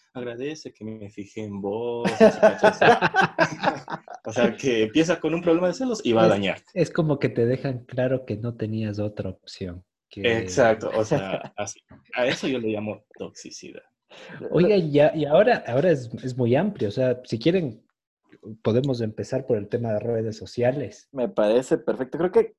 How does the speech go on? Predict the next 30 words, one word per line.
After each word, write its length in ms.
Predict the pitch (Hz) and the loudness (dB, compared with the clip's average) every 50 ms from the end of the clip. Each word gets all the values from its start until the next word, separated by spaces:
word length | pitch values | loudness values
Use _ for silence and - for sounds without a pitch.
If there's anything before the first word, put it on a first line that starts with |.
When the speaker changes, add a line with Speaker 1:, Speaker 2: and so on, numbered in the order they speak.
| _ | _
Speaker 3:
creo 180 | - - 226 311 | 2 2 4 4
Speaker 2:
Sí. 60 | - - | 2 0
Speaker 3:
que, 420 | - 370 349 294 262 220 - - - | -2 0 2 2 2 0 -2 -4 0
que 100 | - 220 | 2 4
es 60 | 226 | 6
lo 140 | 233 226 196 | 6 6 6
más 220 | 175 185 190 180 | 8 6 6 6
actual, 440 | 165 139 - - - 151 135 120 107 | 4 2 2 0 2 2 4 4 2
o 20 | |
sea, 160 | 104 - 123 117 | 0 -2 -2 0
creo 160 | - 147 147 | 0 -2 -2
que 120 | 143 - 147 | -2 -4 -2
es 80 | 123 | 0
algo 240 | 127 127 139 135 139 | 2 4 4 2 2
que 80 | - 120 | 0 0
hemos 200 | 120 131 123 110 | 0 0 -2 -2
vivido 360 | 104 101 104 113 117 107 101 | -4 -2 0 0 0 0 0
todos, 420 | - 101 104 117 131 127 - - _ _ - - - _ _ | -2 0 2 2 2 2 0 -6 _ _ -20 -20 -20 _ _
o 240 | - 123 117 101 | 4 6 6 6
pienso 400 | - 113 117 123 - - 120 117 | 2 0 -2 0 0 -2 -2 -2
que 420 | - 113 104 101 95 95 92 95 104 104 98 - _ | -2 -4 -4 -4 -6 -8 -10 -12 -14 -14 -16 -14 _
alguien 380 | - 123 135 160 156 143 123 - | 0 2 2 2 2 -2 -6 -4
por 160 | - 113 104 | -4 -4 -4
lo 80 | 110 110 | -2 -4
menos 240 | 120 120 123 117 | -4 -4 -4 -4
no 80 | 117 120 | -4 -6
me 80 | 117 110 | -6 -6
puede 260 | 107 - 110 117 113 | -4 -4 -2 -2 -2
negar 420 | 107 101 101 101 107 110 113 110 - | -2 -2 -2 -2 -2 -2 -2 -4 -6
que 300 | - 104 98 95 95 | -10 -10 -10 -10 -12